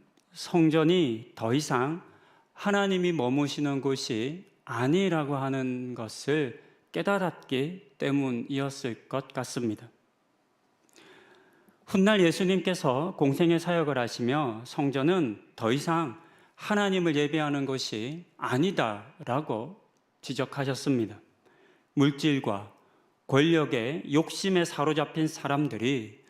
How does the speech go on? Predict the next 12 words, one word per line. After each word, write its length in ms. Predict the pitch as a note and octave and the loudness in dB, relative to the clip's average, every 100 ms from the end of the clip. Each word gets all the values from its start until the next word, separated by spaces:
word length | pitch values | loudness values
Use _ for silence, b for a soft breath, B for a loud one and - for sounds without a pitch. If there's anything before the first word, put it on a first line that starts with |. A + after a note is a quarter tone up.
| b b b _ | b b b _
자신들의 840 | - B2+ D#3 C#3+ C3+ B2 B2+ - | -4 0 2 2 2 0 -2 0
욕망을 800 | C3+ D#3 E3 E3 D#3+ B2+ A2+ D3+ | 4 4 4 2 2 0 -2 -6
사고 600 | - - G3+ G3 F3 - | -10 -4 -2 0 -2 -4
파는 500 | - B2 C3+ D3+ A2 B B B | -6 -2 0 0 -2 B B B
시장터로 1040 | - - E3 E3+ F3 - A#2+ G#2+ A2 F3 - _ | -12 -8 0 0 0 -4 -4 -2 -2 -6 -14 _
성전을 1000 | - D3+ C3 A2+ A#2+ A2 D3 B2 - _ _ | -8 -2 -2 0 0 0 0 -2 -10 _ _
바꾸어 800 | - A#2+ - D#3+ C#3+ A2 F3+ - | -4 -4 -2 0 2 0 -6 -14
버렸습니다. 640 | - C3 C3 - B2+ A2 - _ _ _ _ _ _ _ _ _ _ _ _ _ _ _ _ B B B B B B B | -4 0 0 -2 -2 -2 -8 _ _ _ _ _ _ _ _ _ _ _ _ _ _ _ _ B B B B B B B
요한은 400 | C#3+ G#3+ A3 G#3 | 2 4 4 2
이 120 | F#3+ G3+ | 2 0
사실을 800 | G3 D3+ E3 D#3 F3 A#2+ G#2+ - _ _ _ _ _ _ | 0 0 0 2 0 -2 -8 -20 _ _ _ _ _ _
깨달았습니다. 800 | F3 E3+ E3+ D#3+ E3+ D3 A2 | -2 0 0 0 0 -2 -2